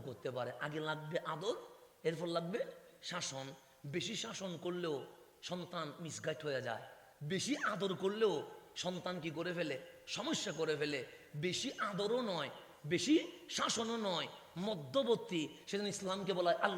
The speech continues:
ওয়াসাতিয়্যা ওয়াল আ'তাদাল। এটা তো অতিরঞ্জিতও নাই, অতি বাড়াবাড়িও নাই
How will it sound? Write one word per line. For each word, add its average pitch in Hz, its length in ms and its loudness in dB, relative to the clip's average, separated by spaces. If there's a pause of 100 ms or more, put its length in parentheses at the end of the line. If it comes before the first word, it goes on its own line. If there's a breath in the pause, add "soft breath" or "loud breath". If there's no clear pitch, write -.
(120)
ওয়াসাতিয়্যা 202 580 2
ওয়াল 175 200 4 (100)
আ'তাদাল। 151 580 6 (300 loud breath)
এটা 208 140 2
তো 269 100 4 (120)
অতিরঞ্জিতও 311 760 6
নাই, 294 280 8 (400)
অতি 294 280 10
বাড়াবাড়িও 320 640 12
নাই 269 260 8